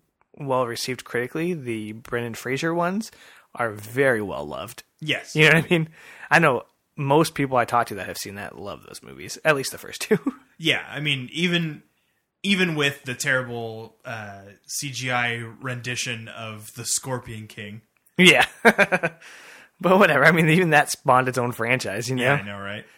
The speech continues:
Speaker 1: There's, like, five of those <laughs> or something.
Speaker 2: That's crazy.
Speaker 1: Yeah. It went further than The Mummy.
Speaker 2: Yeah, I, I had the, uh, PlayStation Two Scorpion King video game.
Speaker 1: Oh, yeah?
Speaker 2: Yeah.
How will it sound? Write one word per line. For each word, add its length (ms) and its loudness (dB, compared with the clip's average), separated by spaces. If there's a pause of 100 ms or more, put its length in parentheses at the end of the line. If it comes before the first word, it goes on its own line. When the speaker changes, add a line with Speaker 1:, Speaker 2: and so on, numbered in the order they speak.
(120)
Speaker 1:
There's, 160 0
like, 160 -2
five 480 0
of 100 0
those 420 -8
<laughs> 40 -14
or 60 -4
something. 680 0 (160)
Speaker 2:
That's 180 -12
crazy. 460 -6
Speaker 1:
Yeah. 300 -2 (280)
It 140 2
went 160 -2
further 400 2
than 380 -2
The 100 -2
Mummy. 400 -2
Speaker 2:
Yeah, 200 -4
I, 380 2 (220)
I 140 -2
had 480 -2
the, 240 -8
uh, 360 -10
PlayStation 560 -10
Two 480 -12 (140)
Scorpion 540 -10
King 220 -18
video 300 -16
game. 300 -20 (100)
Speaker 1:
Oh, 120 6
yeah? 300 6
Speaker 2:
Yeah. 240 -8